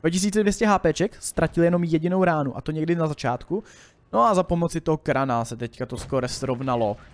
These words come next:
na, eh, dva V tři. Wafle, za wafle, n-,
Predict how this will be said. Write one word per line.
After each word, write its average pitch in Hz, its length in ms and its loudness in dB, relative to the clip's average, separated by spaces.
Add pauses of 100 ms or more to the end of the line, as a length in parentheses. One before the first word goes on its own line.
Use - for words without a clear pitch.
(160)
na, 113 540 0 (240)
eh, 107 500 0
dva 117 200 0
V 127 200 2
tři. - 340 -4 (840)
Wafle, 175 500 2 (760)
za 247 100 4
wafle, 180 680 2
n-, 98 280 -12